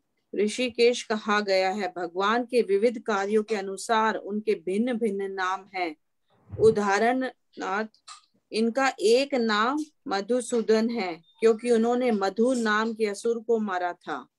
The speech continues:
वे गौओं तथा इंद्रियों को आनंद देने के कारण गोविंद कहलाते हैं। वासुदेव के पुत्र होने के कारण उनका नाम वासुदेव है।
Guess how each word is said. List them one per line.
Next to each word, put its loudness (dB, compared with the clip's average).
वे 6
गौओं 4
तथा 0
इंद्रियों 0
को 0
आनंद -4
देने 2
के -2
कारण -6
गोविंद -2
कहलाते -4
हैं। -10
वासुदेव 2
के -2
पुत्र -8
होने -2
के 0
कारण -2
उनका -2
नाम -4
वासुदेव 2
है। -2